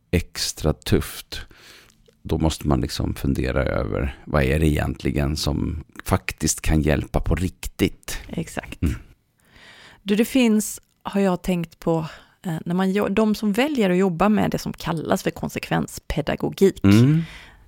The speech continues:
Speaker 2: Eh, ska vi definiera det ordet först, David? Vad betyder det, konsekvenspedagogik? Om vi använder det, vad menar vi då?
Speaker 1: I grund och botten är det precis det vi har pratat om. En pedagogik som går ut på att vi ger konsekvenser, vad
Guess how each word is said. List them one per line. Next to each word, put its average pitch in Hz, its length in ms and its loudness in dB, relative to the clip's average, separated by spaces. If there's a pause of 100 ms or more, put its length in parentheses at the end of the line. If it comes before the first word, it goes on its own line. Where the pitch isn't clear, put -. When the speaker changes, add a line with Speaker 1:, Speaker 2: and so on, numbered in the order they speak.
(180)
Speaker 2:
Eh, 160 520 -2
ska - 140 -2
vi 196 40 4
definiera 202 400 4
det 190 120 2
ordet 170 340 0
först, - 220 -6
David? 156 260 -2
Vad 180 80 0
betyder 170 380 -6
det, 175 140 -2
konsekvenspedagogik? 165 920 -6
Om 180 80 -2
vi 180 80 0
använder 175 340 0
det, 170 80 -2
vad 170 140 -4
menar 160 220 -2
vi 165 100 -4
då? 165 200 -4 (260)
Speaker 1:
I - 160 0
grund 113 260 6
och 117 60 2
botten 98 340 4
är 101 40 6
det 107 80 6
precis 98 320 -2
det 78 100 -2
vi 73 80 0
har 76 60 0
pratat - 400 -2
om. 76 180 0
En 85 80 2
pedagogik 95 920 4
som 85 640 2
går 85 260 4
ut - 460 2
på - 220 0
att - 260 0
vi 80 360 2
ger 90 540 4
konsekvenser, 82 1300 0 (160)
vad - 160 -6